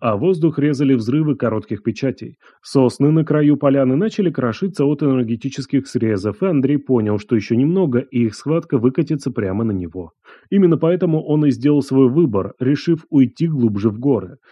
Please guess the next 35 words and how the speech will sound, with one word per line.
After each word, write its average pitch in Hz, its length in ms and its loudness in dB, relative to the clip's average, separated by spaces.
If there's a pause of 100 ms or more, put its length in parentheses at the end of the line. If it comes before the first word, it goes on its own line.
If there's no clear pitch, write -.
(120)
Но 160 200 0
каждый 147 360 -2
шаг 196 240 -4
назад 156 400 -2
теперь 156 260 -2
казался 151 460 -2
не 127 160 2
бегством, 170 640 -4
а 131 160 -4
втягиванием 139 640 0
в - 40 -8
спираль, 151 500 -2
из 127 160 -4
которой 160 320 -2
не 131 120 2
будет 98 300 -2
выхода. 95 420 -4 (720)
Немного 190 360 4
погодя, 143 440 2
Андрей 143 280 2
уже 135 220 4
пробирался 120 560 0
по 120 140 -2
каменистому 120 640 0
склону, 196 440 0
когда 117 400 0
в 101 60 -6
спине, 120 460 0
словно 160 400 0
холодный 139 460 0
укол, 139 300 2
появилось 156 520 0
чувство 156 420 -4
чужого 98 400 -4
взгляда. 107 540 -2